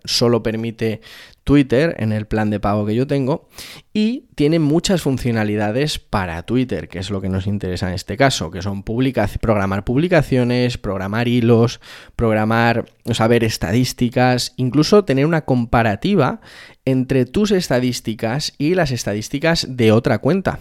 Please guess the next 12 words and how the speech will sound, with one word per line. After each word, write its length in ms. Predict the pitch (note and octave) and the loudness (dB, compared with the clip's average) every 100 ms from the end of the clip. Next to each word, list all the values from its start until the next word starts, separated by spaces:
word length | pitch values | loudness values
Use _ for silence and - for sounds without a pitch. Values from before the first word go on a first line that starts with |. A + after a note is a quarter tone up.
| - | -2
Por 120 | A#2 | 0
lo 120 | A2 | 0
tanto, 260 | G2 A2 B2 | 0 -2 0
también 240 | A#2+ B2+ | 0 0
es 100 | A#2 | 0
muy 160 | B2 B2 | 0 -2
interesante 640 | A2+ B2 A#2+ C#3 C3+ D#3+ - - - | 0 -2 0 -2 -2 -4 -6 -18 -12
ver 380 | C3 C#3 C#3+ F3+ | 2 4 4 2
cómo, 460 | - C3+ C#3 D#3+ - A2 | 0 2 2 -2 -6 -8
pues, 300 | G#2+ G2 - | -4 -4 -6
tu 120 | A2+ | -6
cuenta 540 | G#2+ A#2+ B2 B2+ B2+ | 0 2 2 0 -2